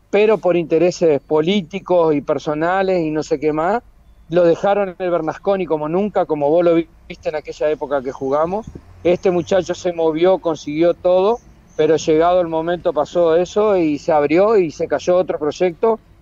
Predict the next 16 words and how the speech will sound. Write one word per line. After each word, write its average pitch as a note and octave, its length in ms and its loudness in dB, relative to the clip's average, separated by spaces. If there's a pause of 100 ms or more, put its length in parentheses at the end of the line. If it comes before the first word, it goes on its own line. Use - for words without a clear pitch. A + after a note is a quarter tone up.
que D3+ 480 4
era F3 140 4
buenísimo F3+ 560 0
para D#3 220 -2
una D#3+ 160 0
zona, G3+ 320 2
la E3 100 2
zona E3+ 260 -2
más F3+ 200 -4
carenciada E3 460 0
de D3+ 40 2
Salto, F3+ 380 -2
la D3+ 100 0
zona E3+ 300 -2
más E3 160 -2
popular, D#3+ 560 0